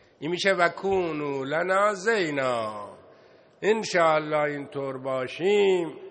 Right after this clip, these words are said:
اون وقت می‌شیم اسباب سرافرازی برای امام معصوم صلوات الله علیه اجمعین.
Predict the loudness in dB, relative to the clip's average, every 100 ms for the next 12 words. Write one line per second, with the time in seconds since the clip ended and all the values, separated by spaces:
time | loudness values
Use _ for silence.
0 | -18 -18 -20 -20 -20 -16 -8 -2 0 -2
1 | -6 -8 -6 -6 -6 -6 -8 -6 -4 -4
2 | -4 -6 -4 -2 -4 -4 -6 -4 -4 -6
3 | -4 -2 -4 -10 -20 -20 -20 -20 _ _
4 | -20 _ _ -2 2 4 4 2 0 0
5 | 0 0 -2 -2 -2 -4 -6 -6 -8 -8
6 | -6 -4 -4 -4 -6 -8 -8 -6 -4 -4
7 | -6 -8 -8 -8 -8 -8 -8 -8 -8 -12
8 | -14 -18